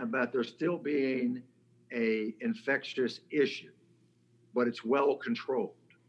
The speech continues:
and, you know, players are healthy and documented as healthy. I mean, I could see playing games, you know, without fans. Uh, clearly, you know,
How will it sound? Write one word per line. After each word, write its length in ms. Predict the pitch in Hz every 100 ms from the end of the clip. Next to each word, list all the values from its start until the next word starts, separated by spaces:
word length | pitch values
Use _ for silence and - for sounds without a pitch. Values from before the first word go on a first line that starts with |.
| _ - _ -
and, 540 | 120 113 107 104 110
you 100 | 117
know, 300 | 104 101 98 - -
players 420 | 156 147 131 117 -
are 220 | 110 98 -
healthy 400 | 139 123 - 76 _ _ _ _
and 160 | 101 101
documented 600 | 113 123 123 117 101 95
as 100 | 85
healthy. 360 | 101 87 87 - _ _ -
I 60 | 123
mean, 120 | 123
I 120 | 135 160
could 160 | 160
see 260 | - 131 120
playing 840 | 120 131 160 180 165 143 123 123 117
games, 920 | 101 127 123 98 - - 160 185 - - _ _ _ _ -
you 100 | 113
know, 380 | 110 110 107 107
without 400 | 117 117 110 104
fans. 460 | 107 87 - - - _ _ _ _ -
Uh, 400 | 117 110 104 104 - _ -
clearly, 600 | 175 214 196 143 123 117 _ _ _ _ -
you 120 | 131
know, 300 | 131 123 117